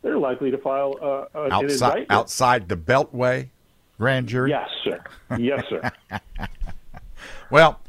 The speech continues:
Speaker 2: uh, Lee is the lone investigative reporter at the Second Amendment Foundation, which I will be joining today because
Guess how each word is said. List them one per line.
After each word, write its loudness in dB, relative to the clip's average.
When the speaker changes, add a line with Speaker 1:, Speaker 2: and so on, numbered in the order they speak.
Speaker 2:
uh, 4
Lee 0
is -2
the -4
lone 0
investigative -4
reporter -4
at -2
the -8
Second -4
Amendment -6
Foundation, -6
which -4
I 6
will 8
be 6
joining 2
today 2
because -4